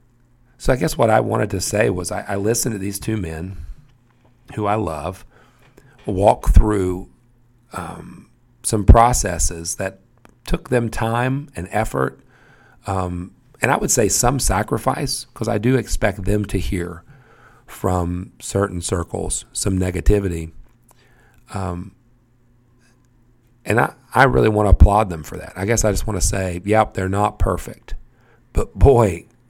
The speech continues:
is it, are we a lot farther than when we started. Like, I just, even reflecting back, I'm like, w-, five years ago, was the biblical counseling movement even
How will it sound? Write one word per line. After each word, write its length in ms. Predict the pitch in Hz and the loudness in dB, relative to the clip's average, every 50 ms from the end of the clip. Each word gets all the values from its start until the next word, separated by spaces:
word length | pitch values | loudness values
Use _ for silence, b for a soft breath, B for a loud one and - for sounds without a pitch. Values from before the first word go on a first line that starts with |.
| _ | _
is 200 | - 101 101 95 | -6 -4 -4 0
it, 300 | 104 113 113 113 - - _ _ _ _ _ _ | 0 0 0 0 -2 -10 _ _ _ _ _ _
are 120 | - 110 | 0 2
we 100 | 110 110 | 2 2
a 80 | 104 98 | 0 2
lot 180 | 104 107 104 - | 4 2 2 2
farther 320 | - - 104 101 101 98 | 2 2 4 4 4 2
than 160 | 92 92 90 | 0 0 -2
when 140 | 92 95 92 | -2 -4 -4
we 80 | 87 85 | -4 -4
started. 500 | - - 95 92 92 95 95 87 - - | -4 -4 -2 -2 -2 -4 -4 -8 -6 -4
Like, 140 | 101 113 | -2 0
I 100 | 123 123 | 0 2
just, 300 | 113 117 135 - - - - B B B B B B B B B B B B _ _ _ _ - | 4 4 4 4 0 -4 -6 B B B B B B B B B B B B _ _ _ _ 0
even 200 | 139 147 139 127 | 2 2 4 2
reflecting 520 | 113 95 - 127 113 104 - 107 98 90 | 0 0 0 0 0 0 0 -4 -2 0
back, 320 | 95 101 101 92 - - | 0 0 0 -2 -4 -6
I'm 120 | 92 92 98 | -8 -6 -6
like, 360 | 95 92 92 90 - - _ _ _ _ _ _ _ _ _ _ _ _ _ _ _ _ _ _ _ _ _ | -4 -4 -6 -6 -8 -12 _ _ _ _ _ _ _ _ _ _ _ _ _ _ _ _ _ _ _ _ _
w-, 160 | - 104 - - | -12 -12 -12 -12
five 400 | - - - 98 98 117 123 107 | -12 -8 -6 -4 -2 -2 -2 -2
years 300 | 101 95 101 104 107 92 | 0 0 0 0 0 -2
ago, 400 | 95 85 - - - - - - - - - - - - - - - - - - - b b b b b b b b b b b b _ | -6 -8 -10 -12 -14 -16 -14 -8 -6 -4 -4 -4 -6 -8 -10 -12 -14 -16 -20 -20 -20 b b b b b b b b b b b b _
was 140 | - 101 87 | -6 -6 -6
the 80 | 90 92 | -4 -2
biblical 340 | 90 101 107 110 104 - - | 0 0 0 0 -2 -6 -4
counseling 380 | - 104 101 95 - 98 92 | -2 -2 -2 -2 -2 -4 -2
movement 340 | 95 98 98 92 87 90 - | -2 -2 -4 -4 -8 -8 -6
even 480 | 98 98 98 95 98 95 92 82 80 | -6 -4 -4 -2 -4 -4 -4 -6 -10